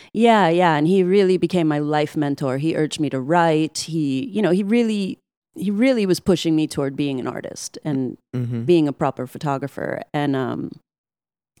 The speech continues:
Speaker 1: so, so I had these incredible, incredible men around me, you know, and probably for the first time in my life, having, you know, these incredible men around me who basically just, just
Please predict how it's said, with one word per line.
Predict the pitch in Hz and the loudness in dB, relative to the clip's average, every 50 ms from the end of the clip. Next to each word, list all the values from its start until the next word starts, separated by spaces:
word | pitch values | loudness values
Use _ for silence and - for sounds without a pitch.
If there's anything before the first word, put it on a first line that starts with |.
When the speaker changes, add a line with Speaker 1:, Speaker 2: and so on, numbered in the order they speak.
| _ _ - | _ _ -8
Speaker 1:
so, | - - 190 180 165 151 147 139 - | -2 0 2 4 4 4 2 0 -2
so | 185 - 208 | -2 -2 0
I | - 214 | 0 2
had | 214 240 269 254 208 - - | 2 2 0 0 -2 -6 -4
these | 185 226 214 202 | -4 -2 -2 0
incredible, | 214 202 - - - - - 226 233 247 269 285 269 247 175 170 160 139 160 - | -2 -2 -4 -6 -10 -10 -6 -4 -2 0 2 2 2 2 2 0 -2 -2 -4 -4
incredible | - 170 170 175 - - 233 247 240 214 185 170 | -4 -4 -6 -4 -2 0 0 0 2 2 0 0
men | 160 160 147 147 | 0 0 -2 -2
around | 143 135 143 156 170 170 170 147 139 | -4 -4 -2 -2 0 0 -2 -4 -4
me, | 147 135 135 135 - _ _ - - - - _ _ _ _ _ | -6 -6 -6 -8 -10 _ _ -20 -20 -20 -20 _ _ _ _ _
you | - 202 | 0 2
know, | 202 170 165 | 2 2 2
and | - - 196 202 - | 2 0 0 0 2
probably | 254 277 330 370 262 233 202 180 | 2 2 2 2 2 2 0 0
for | 156 - 180 175 | -2 -2 -2 -2
the | 156 151 | -2 -4
first | - - 202 214 254 262 - - | -4 -2 0 0 0 0 -2 -4
time | - 180 165 151 139 | -2 -2 -2 0 0
in | 139 135 | -2 -2
my | 135 131 | -2 -4
life, | 127 135 147 202 262 277 214 - - | -4 -2 -2 -2 0 -2 -4 -6 -8
having, | - 170 160 156 156 160 151 147 139 135 - - | -4 -2 -2 0 0 0 0 0 -2 -4 -6 -6
you | - 156 | -4 -4
know, | 139 123 - | -4 -4 -2
these | - 156 151 151 | -2 -2 0 0
incredible | 156 151 - - 226 254 233 180 170 160 | 0 0 0 0 0 0 2 0 0 0
men | 151 160 196 247 | 0 0 0 0
around | 226 180 160 156 151 147 147 143 | 0 0 0 0 -2 -4 -4 -4
me | 147 143 139 139 139 - _ _ _ _ _ _ _ _ _ _ _ _ _ _ - | -4 -4 -4 -6 -8 -10 _ _ _ _ _ _ _ _ _ _ _ _ _ _ -2
who | - 214 196 175 170 156 151 147 147 - - - - - _ _ _ _ _ _ _ _ - 202 170 | 0 2 2 2 2 2 0 -2 -4 -6 -8 -12 -14 -16 _ _ _ _ _ _ _ _ -14 -14 -4
basically | 175 196 202 247 - 214 - 175 165 160 | 0 0 0 2 0 -2 -2 0 -2 0
just, | 156 160 151 - - - - | 0 0 -2 -2 -6 -8 -6
just | - 160 151 - - - | -4 -4 -4 -4 -6 -10